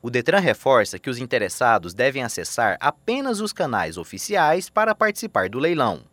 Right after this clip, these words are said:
goiás ponto gov ponto B R barra detran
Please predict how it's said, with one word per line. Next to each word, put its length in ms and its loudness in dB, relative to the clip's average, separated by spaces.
goiás 480 0
ponto 320 -4
gov 460 2
ponto 320 -8
B 100 0
R 400 -6
barra 240 -6
detran 500 -2